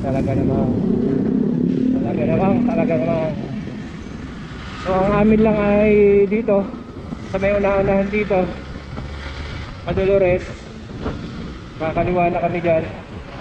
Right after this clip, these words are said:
Yun nga ang masaya dito sa amin eh. Gawa ng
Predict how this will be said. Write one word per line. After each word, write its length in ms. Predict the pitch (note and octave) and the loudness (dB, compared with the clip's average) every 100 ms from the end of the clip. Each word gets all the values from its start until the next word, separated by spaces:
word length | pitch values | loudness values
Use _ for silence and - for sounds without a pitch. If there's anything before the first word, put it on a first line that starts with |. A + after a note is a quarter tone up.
| - - - - - - - | -12 -10 -10 -8 -8 -6 -4
Yun 80 | F3+ | -2
nga 140 | F#3+ F#3+ | 0 0
ang 120 | G3 | 0
masaya 280 | G3 G3 G3 | -2 0 2
dito 240 | G3 F#3 F3+ | 2 2 0
sa 240 | F#3+ F#3 | 0 0
amin 240 | F#3 F3+ D#3 | 0 -2 -2
eh. 80 | - - - - - - - - - | -4 -8 -14 -12 -4 -4 -4 -8 -8
Gawa 320 | E3 F3 F3 | -4 0 2
ng 760 | F3+ F3+ F3+ F3 F3 F3 F3+ | 2 2 2 2 2 0 0